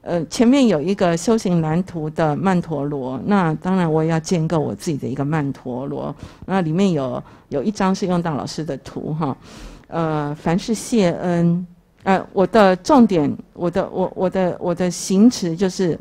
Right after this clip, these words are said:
普贤行愿品、心经以及佛随念以及八大人觉经。那我的行门是普贤行愿品，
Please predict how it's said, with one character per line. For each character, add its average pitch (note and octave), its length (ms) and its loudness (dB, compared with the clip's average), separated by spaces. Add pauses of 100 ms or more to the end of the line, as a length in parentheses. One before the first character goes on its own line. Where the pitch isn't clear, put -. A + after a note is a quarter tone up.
普 - 140 -8
贤 D#3+ 200 0
行 E3+ 220 0
愿 F3 240 2
品、 C#3 260 -6 (300)
心 F#3+ 360 2
经 F3+ 460 0
以 D3 80 -10
及 D3 140 -8
佛 D3 300 -4
随 D#3 340 -2
念 E3 400 0
以 - 100 -10
及 D3 200 -12
八 D#3+ 200 -2
大 D3+ 220 -4
人 C#3+ 300 -6
觉 D3 320 -10
经。 C#3 340 -6 (500)
那 E3+ 400 -2 (1700)
我 G3 120 -2
的 A#3 80 2
行 A#3+ 260 6
门 G3+ 200 6
是 G#3 160 -2
普 F#3+ 160 -6
贤 D#3 180 -2
行 D#3+ 220 -4
愿 E3+ 280 0
品， C3+ 280 -10